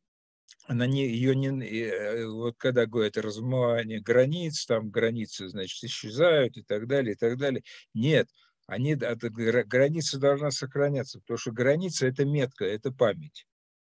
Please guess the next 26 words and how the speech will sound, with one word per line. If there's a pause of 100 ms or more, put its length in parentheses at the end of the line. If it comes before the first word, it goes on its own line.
(160)
это
знак. (920)
И
знаки, (160)
т-, (140)
т-,
э, (600)
и
поэтому
вот
когда, (320)
э, (280)
тут,
э,
людей
заинтриговало,
я
очень
рад,
что
это
заинтриговало,
как
раз
вот
этот